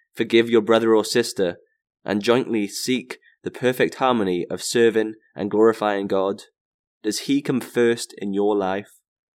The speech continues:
Look for that in your life, and strive to walk with your brother in Christ, so that you may see in your life what is good and truly pleasant.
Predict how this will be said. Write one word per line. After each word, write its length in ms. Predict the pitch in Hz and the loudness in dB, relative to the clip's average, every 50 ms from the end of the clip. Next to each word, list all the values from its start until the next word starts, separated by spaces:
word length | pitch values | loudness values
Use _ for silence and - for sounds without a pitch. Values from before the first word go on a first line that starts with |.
| _ _ _ _ _ _ _ _ _ _ _ | _ _ _ _ _ _ _ _ _ _ _
Look 380 | 123 131 139 - - - - _ | 4 4 4 4 2 -6 -8 _
for 100 | 123 120 | -2 -2
that 400 | 107 117 113 113 - - - - - | 0 2 0 0 0 -4 -8 -12 -10
in 100 | 110 107 | -8 -4
your 200 | 104 110 117 117 | -2 0 2 2
life, 520 | 113 104 95 90 87 87 - - - - _ _ _ _ _ _ | 2 2 2 0 -2 -6 -10 -18 -20 -20 _ _ _ _ _ _
and 160 | - 98 104 | -8 -6 -4
strive 500 | - - - 127 123 117 120 123 127 127 - | -4 -6 -2 0 2 4 4 4 2 0 -2
to 100 | - 120 | -8 -8
walk 400 | 117 120 123 135 135 - - - | -2 4 6 6 6 6 2 -2
with 120 | 120 113 | 0 2
your 120 | 123 123 113 | 2 0 2
brother 360 | 110 113 110 104 104 104 104 | 2 0 0 2 2 0 0
in 120 | 104 104 | -2 -2
Christ, 520 | - 104 98 92 87 85 - - - - _ _ _ _ _ _ _ _ _ _ _ | -4 -4 -2 -2 -2 -6 -8 -16 -20 -20 _ _ _ _ _ _ _ _ _ _ _
so 120 | - - 110 | -2 0 0
that 60 | 95 | 2
you 180 | 95 117 123 123 | 2 2 2 4
may 160 | 123 117 107 | 4 4 2
see 360 | - - - 127 127 131 135 | 0 -2 -2 -2 0 0 0
in 80 | 127 127 | 2 2
your 140 | 127 117 | 2 2
life 460 | 107 101 92 82 82 - - - _ _ _ _ _ _ _ _ | 2 2 0 -2 -4 -6 -14 -20 _ _ _ _ _ _ _ _
what 180 | - 98 95 92 | -6 -4 -2 -2
is 100 | 90 - | -4 -6
good 360 | - - 110 98 92 92 95 - - - _ _ _ _ _ | -2 0 2 2 2 0 -2 -10 -18 -20 _ _ _ _ _
and 140 | - 92 92 | -12 -12 -12
truly 380 | - - 135 135 127 113 107 | -4 -2 0 2 2 0 -2
pleasant. 520 | - - 98 95 90 - - 64 - _ | -2 -4 -4 -4 -4 -6 -8 -14 -16 _